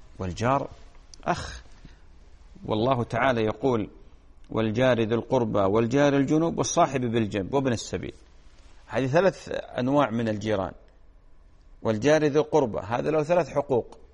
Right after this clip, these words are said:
حق الجيرة، حق الإسلام، وحق ماذا؟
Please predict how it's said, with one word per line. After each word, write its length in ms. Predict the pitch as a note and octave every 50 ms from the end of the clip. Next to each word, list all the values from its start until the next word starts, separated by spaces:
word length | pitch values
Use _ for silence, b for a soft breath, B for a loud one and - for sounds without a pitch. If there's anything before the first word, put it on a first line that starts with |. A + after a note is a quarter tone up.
| - - - - - - - - - - - - - - - - - -
حق 340 | - B2 - - - -
الجيرة، 540 | B2+ B2 A2+ A2 C#3+ D#3 E3 E3 F3 F3 D3 - - - - - - - - - - - - - - _
حق 260 | - - A#2+ - - B2+
الإسلام، 720 | B2 - - - - C#3 C#3+ D#3+ E3+ F3 F3+ F3+ - - - - - _ _ - - - - - - - _ _ - - - - - - - - - - -
وحق 380 | - A2+ - - D3 - - C3
ماذا؟ 380 | B2+ A#2 G#2+ G#2 G#2 A2+ -